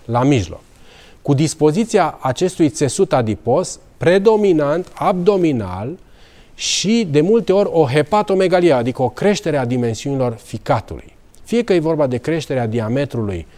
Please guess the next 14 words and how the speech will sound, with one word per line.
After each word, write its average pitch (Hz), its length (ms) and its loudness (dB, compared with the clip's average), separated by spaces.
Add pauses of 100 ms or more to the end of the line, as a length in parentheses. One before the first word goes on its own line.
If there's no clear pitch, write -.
(140)
longitudinal 143 800 0
al 107 120 0
ficatului, 131 540 -10
fie - 180 0
că - 100 -2
e 175 60 4
vorba 175 280 0
de 156 120 -4
creșterea 151 440 -6
diametrului 123 560 -4
anteroposterior 123 1160 0 (200)
al 101 160 -6
ficatului, 151 760 -4 (920)
aceste 131 720 0